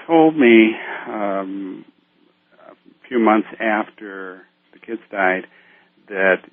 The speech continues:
at the hospital she was given a bereavement packet by the hospital, and in that bereavement packet was a booklet that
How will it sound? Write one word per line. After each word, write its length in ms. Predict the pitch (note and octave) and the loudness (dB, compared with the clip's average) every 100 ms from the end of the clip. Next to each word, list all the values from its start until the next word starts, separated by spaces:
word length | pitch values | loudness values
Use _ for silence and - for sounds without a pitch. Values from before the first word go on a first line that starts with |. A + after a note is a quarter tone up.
| _ - | _ -8
at 200 | A2+ A2 | -6 -6
the 60 | |
hospital 520 | G#2+ A#2 A#2 - A2 F#2+ - | -8 -8 -8 -10 -12 -10 -2
she 120 | A#2 | 2
was 160 | A#2 - | 2 0
given 280 | A2 G2+ G2 | -8 -6 -4
a 200 | F#2 F#2 | -2 -4
bereavement 640 | F2+ F#2 G#2+ G#2 G2+ F#2+ | -8 -14 -12 -10 -12 -14
packet 600 | - G#2+ G#2+ A2+ - F#2 _ _ _ _ _ - | -20 -16 -14 -14 -18 -20 _ _ _ _ _ -2
by 200 | G#2 C#3+ | 0 0
the 100 | A#2 | -2
hospital, 640 | G2+ F2+ - - - G2+ F#2+ _ _ _ _ _ | -6 -10 -14 -18 -20 -20 _ _ _ _ _ _
and 480 | G#2 G2+ G2 G2 - | -16 -10 -8 -8 -6
in 240 | A2+ A#2+ | 0 4
that 220 | B2 G#2+ | 4 2
bereavement 380 | G#2 G2+ G2+ F#2 | -2 -6 -6 -14
packet 480 | - G#2+ G2 - F2+ | -18 -20 -20 -20 -20
was 300 | F#2 F#2+ F#2 F#2+ | -20 -20 -20 -20
a 180 | F2 F2 - | -20 -18 -6
booklet 460 | B2 - G#2 E2+ - _ _ _ _ _ _ | -6 -4 -2 -4 -6 _ _ _ _ _ _
that 220 | F#2+ F2+ | -14 -14